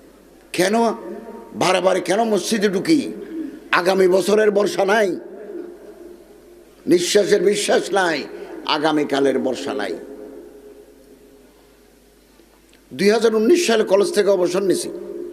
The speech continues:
পনেরো, চোদ্দো সালে মনে করতাম উনিশ সাল পর্যন্ত থাকবো কিনা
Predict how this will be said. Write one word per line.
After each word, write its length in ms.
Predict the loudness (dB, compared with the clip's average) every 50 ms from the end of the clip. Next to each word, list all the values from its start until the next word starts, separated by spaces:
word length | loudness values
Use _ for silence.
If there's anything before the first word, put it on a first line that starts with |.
| -16 -18 -20 -20 -20 -20 -20 -20 -20 -20 -20 -20 -20 -20 -20 -20 -20 -14 -2
পনেরো, 540 | 0 2 4 4 4 4 4 4 2 0 -2 0
চোদ্দো 280 | 0 0 0 2 0 2
সালে 220 | 2 4 4 4
মনে 200 | 4 2 0 0
করতাম 480 | 2 0 0 2 2 2 2 2 0 -4 -8 -12 -12 -14 -14 -12 -6 -4
উনিশ 280 | 0 0 0 0 2 2
সাল 140 | 2 2 4 4
পর্যন্ত 320 | 2 2 2 2 2 2
থাকবো 340 | 0 0 0 -2 0 0 0
কিনা 300 | 0 0 -2 -2 -2 -4